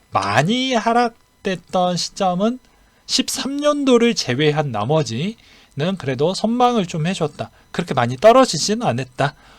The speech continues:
오히려 올라갔었을 때는 파격적으로 좀 올라갔던 데가 훨씬 더 많았고,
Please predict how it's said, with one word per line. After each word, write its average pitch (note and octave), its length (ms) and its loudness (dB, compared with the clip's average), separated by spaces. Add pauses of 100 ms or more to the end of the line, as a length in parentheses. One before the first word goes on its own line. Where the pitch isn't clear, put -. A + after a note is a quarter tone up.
(120)
오히려 F#3+ 500 6
올라갔었을 G3 760 4
때는 F#3 460 2
파격적으로 A3+ 680 0
좀 E3+ 180 -4
올라갔던 C#3 520 2
데가 C#3 340 -2 (440)
훨씬 C4 500 4
더 A3+ 220 8
많았고, A#2+ 640 -4